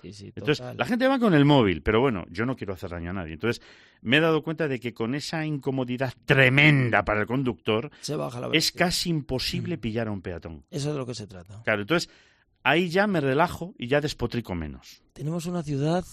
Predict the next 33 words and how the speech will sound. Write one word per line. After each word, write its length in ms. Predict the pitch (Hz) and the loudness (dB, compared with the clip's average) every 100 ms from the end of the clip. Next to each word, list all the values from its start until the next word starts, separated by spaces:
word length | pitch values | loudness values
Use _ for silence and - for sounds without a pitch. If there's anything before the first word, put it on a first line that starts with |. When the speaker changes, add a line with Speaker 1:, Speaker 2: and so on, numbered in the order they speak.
| - | -18
Speaker 1:
que 300 | - 127 123 | -10 -4 -4
afortunadamente 1040 | 117 123 123 123 143 151 156 165 180 196 196 - - - - | -2 -4 -4 -2 0 2 0 0 0 -2 -8 -12 -6 -6 -6
es 320 | - 135 135 | -4 -4 -2
una 260 | 147 156 147 | -2 0 0
tasa 280 | 156 131 147 | 0 0 0
de 40 | |
mortalidad 520 | 143 139 139 135 135 - | 0 -2 -2 0 -2 -2
cero, 500 | 151 175 - - - | -2 0 0 -2 -6
de 140 | - | -6
mu-, 180 | 120 143 139 | -4 -4 -4
de, 440 | 127 127 131 123 - | -4 -4 -4 -6 -8
eh, 240 | 131 127 127 | -8 -6 -4
heridos 340 | 135 143 127 | 0 2 2
graves 500 | 127 127 127 120 - | 0 0 0 -2 -6
cero 440 | - 151 156 196 - | -4 0 2 0 -4
desde 240 | 123 117 | -8 -6
hace 180 | 123 - | -6 -6
unos 220 | 131 123 | -6 -4
años, 340 | 147 165 - - - - _ | -2 -4 -6 -10 -20 -20 _
y 140 | 139 | -2
los 300 | 135 127 117 | 0 0 -2
accidentes 600 | 151 - 139 160 156 160 | -4 -2 0 2 2 2
que 220 | - 147 | 2 2
ha 60 | 147 | 4
habido 420 | 147 165 165 185 - - - - | 4 6 4 2 -2 -20 -20 -4
pues 200 | 139 120 | -2 0
son 500 | 156 160 165 156 151 | 2 2 2 0 -2
mu-, 320 | 147 156 160 | -2 -4 -4
típico 720 | - 175 160 156 - 175 175 | 4 4 6 2 4 6 6
el 560 | 160 151 143 139 135 131 | 6 4 2 0 -2 -2
que 80 | 139 | -2
una 140 | 143 | -2
persona 560 | 135 127 143 139 139 | -2 -2 -2 -2 -4